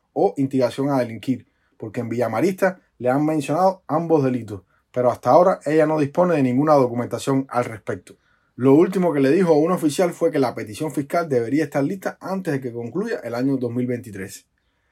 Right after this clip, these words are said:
El único documento del que Norma Pérez, la madre de Zulmira, dispone es un acta de ocupación de unos equipos, entre ellos tres celulares, una computadora y otros, que fueron confiscados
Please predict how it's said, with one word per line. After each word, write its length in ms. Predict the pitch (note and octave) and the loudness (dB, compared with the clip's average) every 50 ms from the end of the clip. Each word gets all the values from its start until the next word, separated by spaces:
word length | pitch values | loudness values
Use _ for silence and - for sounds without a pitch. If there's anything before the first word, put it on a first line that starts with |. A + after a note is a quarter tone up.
| _ _ _ _ | _ _ _ _
El 180 | A#2 B2 C3+ | -2 0 2
único 240 | D#3 F#3+ G3 F3 F3 | 2 2 4 6 8
documento 500 | E3 D#3+ C#3+ C#3+ D3 D#3+ F3+ F3 E3+ D3 | 8 8 6 4 0 0 0 0 2 2
del 160 | C3+ B2+ A#2+ | 2 2 0
que 100 | A2+ A#2+ | -4 -4
Norma 300 | A#2 C3 C#3+ D#3+ E3 D3+ | -2 0 2 2 2 4
Pérez, 300 | D3+ D#3+ E3 D#3 C3+ G#2+ | 4 4 4 2 2 -2
la 160 | A2 G#2+ G#2+ | -4 -8 -6
madre 260 | A2 A#2 C3 C#3+ D3+ D#3 | -4 -2 -2 0 0 0
de 80 | D3 | -2
Zulmira, 540 | C#3 - C#3 B2+ C3+ D#3 D#3+ C3+ A2+ G#2 - _ _ _ _ _ | 0 -2 0 0 0 0 0 -2 -4 -6 -8 _ _ _ _ _
dispone 560 | A2+ A2+ G#2+ - _ - E3 F3+ F#3+ A3 - | -12 -12 -12 -8 _ 2 2 2 2 -4 -6
es 220 | - C3 C#3+ C#3 - | -4 -4 -4 -4 -4
un 180 | D3+ C#3+ C#3+ | -4 -2 0
acta 300 | D3 D#3 D#3+ - D3+ C#3 | 0 -2 0 0 0 2
de 40 | C3 | 2
ocupación 600 | B2 A2 A#2 A#2+ A2+ A2 A#2 - - E3 E3+ D#3+ | 0 -2 -4 -4 -4 -4 -6 -2 -2 -2 0 2
de 100 | C3+ A#2+ | 0 2
unos 300 | A#2 C3+ D#3+ E3 D#3+ D3+ | 2 2 0 0 0 -2
equipos, 500 | D3 C#3 - E3+ E3 E3+ G3+ G3+ F#3+ - _ - _ _ _ _ _ _ | -2 -4 -4 -8 -8 -8 -8 -10 -10 -14 _ -20 _ _ _ _ _ _
entre 380 | - A#2 A#2 G#2+ G2 A2+ A#2 B2+ | -14 -14 -12 -10 -8 -2 0 2
ellos 200 | D3 D#3 C#3 C#3+ | 2 2 0 0
tres 200 | - C3 C3+ C3+ | -2 -4 -2 -2
celulares, 540 | - C#3 C3+ C3 C3 C3+ C#3 C#3+ C#3 C3 A2+ | 0 0 2 2 4 4 4 2 2 -2 -4
una 180 | A#2+ B2+ C3 B2 | -2 -2 -2 -2
computadora 600 | B2+ B2+ - C3+ C3 B2+ A#2+ B2+ C#3 C3 A#2 B2+ | -2 -4 -4 -4 0 0 2 2 2 0 0 0
y 100 | B2+ C#3+ | 2 4
otros, 320 | D#3+ E3 E3 E3+ F#3+ F#3+ - _ _ _ _ _ | 4 2 2 -2 -8 -12 -14 _ _ _ _ _
que 140 | - B2 A2 | -10 -10 -10
fueron 280 | - - D3 D3 D3+ C#3+ | -4 -2 0 0 0 0
confiscados 760 | C#3 C#3+ C3 - - C3 - - F#3+ F#3 F#3 F#3 F3+ - | -2 -2 -2 -2 -4 -6 -2 0 2 2 2 2 0 -4